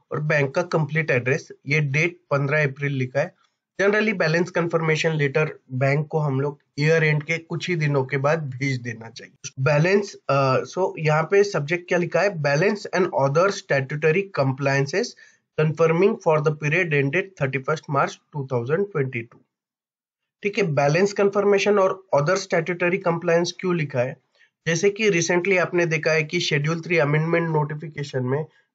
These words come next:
willful default है या कोई loan का repayment है, अ, वहाँ पे डिफॉल्ट है, या apart from that जहाँ पे भी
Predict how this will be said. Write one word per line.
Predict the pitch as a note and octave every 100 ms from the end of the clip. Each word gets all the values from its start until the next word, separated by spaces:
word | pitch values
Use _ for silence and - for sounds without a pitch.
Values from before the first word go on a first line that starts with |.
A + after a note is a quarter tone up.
| -
willful | D3 D3+ D#3+ E3+ C#3+
default | C#3 C3 C#3 C#3 C3
है | B2+ B2+ B2+ _ _ C3
या |
कोई | C3 D#3 D#3+
loan | D#3 D3+ D#3
का | D#3 D#3
repayment | D3+ D3 C#3+ D3 D#3+ D3+ D#3 D3+
है, | D3 C#3+ C3+ C3+ C3 _ _ _ _ -
अ, | C3+ C3 B2+ B2+ B2+
वहाँ | D3 D3+
पे | E3+
डिफॉल्ट | D#3 D3 C#3 C3+ C3
है, | B2+ C3 - -
या | D3 D3+ D3 C#3
apart | C3+ E3+ D#3+ -
from | D#3+ D#3
that | D3+ D#3+ - _ _ _ C3+
जहाँ | D3 C#3+ C#3+
पे | - E3
भी | F3+ F3 F#3